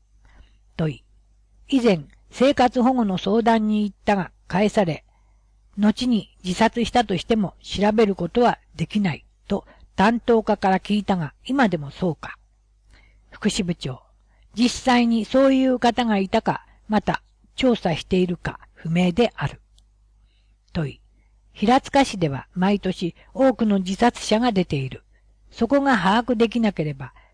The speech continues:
生活保護事業の検証も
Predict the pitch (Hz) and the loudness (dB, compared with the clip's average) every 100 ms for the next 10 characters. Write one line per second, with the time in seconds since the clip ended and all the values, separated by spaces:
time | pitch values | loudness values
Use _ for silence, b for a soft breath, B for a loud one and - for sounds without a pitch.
0 | _ - 233 254 240 - 220 - - 226 | _ 2 2 4 0 0 -6 -4 -2 0
1 | 226 - - 214 220 185 185 240 185 196 | 0 -4 -8 0 2 2 0 -2 0 0
2 | - 185 170 156 | 0 -2 -2 -8